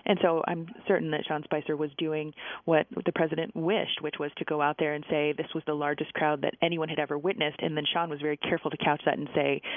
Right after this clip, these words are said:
"around the globe." And that's a very difficult thing to defend or, or deny. How do we know how many people were witnessing that around the globe? And was it more than for President Obama? Who knows? But either way, I, I just happen to know that that's something,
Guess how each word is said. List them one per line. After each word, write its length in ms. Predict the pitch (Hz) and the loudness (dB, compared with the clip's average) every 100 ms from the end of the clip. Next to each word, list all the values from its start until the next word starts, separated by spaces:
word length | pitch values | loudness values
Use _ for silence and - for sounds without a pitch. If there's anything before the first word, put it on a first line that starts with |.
| - - - _ _ | -8 -10 -14 _ _
"around 580 | 170 165 160 156 160 151 | 0 2 0 0 -2 -4
the 60 | 156 | -6
globe." 560 | 156 151 156 143 113 - - - - | -4 -2 0 0 -2 -6 -6 -4 0
And 100 | 208 | 2
that's 160 | 214 | 2
a 60 | 214 | 0
very 220 | 208 202 | 0 -2
difficult 460 | 214 185 190 - - | -2 -2 -2 -2 0
thing 300 | 190 180 180 - | -2 -2 -4 0
to 200 | 170 156 151 - | 0 0 -4 0
defend 480 | 180 - 165 160 170 | 0 2 0 0 -2
or, 200 | 151 - | -2 -2
or 120 | 156 | -2
deny. 460 | 160 208 185 135 151 156 | -2 0 2 2 0 -4
How 160 | 151 | -4
do 80 | 147 | -4
we 120 | 156 | -4
know 200 | 196 320 | -2 -2
how 140 | 185 - | -4 -4
many 120 | - | -4
people 320 | - 160 151 | -4 -2 -2
were 180 | 143 151 | -2 -2
witnessing 600 | 143 147 165 156 165 151 | -2 -2 -2 -2 -2 0
that 160 | 143 | 0
around 260 | 143 143 147 | 2 2 0
the 80 | 151 | -2
globe? 240 | 156 147 | -2 -2
And 140 | 147 151 | -2 -4
was 140 | 170 | -4
it 120 | 202 | -4
more 300 | 170 151 147 | -2 2 2
than 360 | 143 147 143 156 - | 0 -2 -4 -8 -2
for 80 | 151 | -2
President 380 | - 151 151 143 | 0 -2 -2 0
Obama? 400 | 143 143 143 147 - - | 0 0 -2 -4 -6 -4
Who 140 | 277 | -2
knows? 400 | 170 135 123 156 - - - - | -2 -2 -2 -6 -4 -4 -2 -2
But 100 | 202 | -2
either 220 | 196 165 | -2 -4
way, 380 | 151 156 151 151 - | -2 0 0 -2 -2
I, 120 | - 170 | -4 -4
I 60 | |
just 160 | 160 170 | -4 -2
happen 240 | 170 151 | -4 -4
to 120 | 143 156 | -2 0
know 60 | |
that 140 | 147 147 - | 0 -2 0
that's 220 | 156 - - | -2 0 -2
something, 400 | 165 151 147 | 0 0 -2